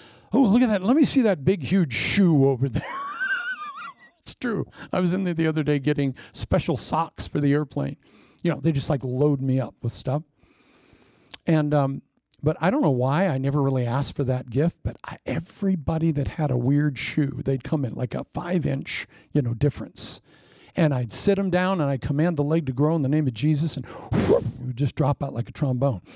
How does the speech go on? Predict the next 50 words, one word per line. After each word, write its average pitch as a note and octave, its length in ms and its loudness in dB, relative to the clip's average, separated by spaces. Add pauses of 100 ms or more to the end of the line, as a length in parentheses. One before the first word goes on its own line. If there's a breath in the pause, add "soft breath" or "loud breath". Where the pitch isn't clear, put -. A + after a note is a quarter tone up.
(280 loud breath)
So E3 240 0
now E3 160 2
this A3 260 0
is D#3 120 -2
fun, D3 280 -2
'cause B2 160 0
I'd D#3 140 4
have D#3+ 180 2
the, D3+ 140 0
I'd D#3 140 2
say, F3 200 2
"Do D#3 120 2
we F3 60 4
have F3 120 4
any G#3+ 160 2
skeptics - 580 -2
or C#3+ 60 0
agnostics D3 540 -2
or E3 60 -6
atheists D3 480 -2
in C#3 80 -6
the C3 80 -4
room?" A#2+ 200 -6 (720 soft breath)
And C#3 100 2
they'd C#3 160 4
go, B2 160 2
"Yes." C3+ 440 2
I'd C#3 120 -4
say, E3 120 0
"You E3+ 140 4
come A3+ 200 0
here. D#3+ 240 2 (460 soft breath)
Two C4 180 4
of A#3 80 2
you A#3+ 100 0
come A#3 200 -2
here." E3+ 180 2 (280 loud breath)
I'd D#3+ 140 0
say, E3 120 0
"You F3+ 120 4
grab G#3+ 300 2
the E3+ 80 -4
top G3 280 0
of F3+ 60 -4
the F3 80 0
leg, E3+ 300 2
you D3+ 200 2
grab D#3+ 280 2
the D3 100 0
bottom." C3 380 -2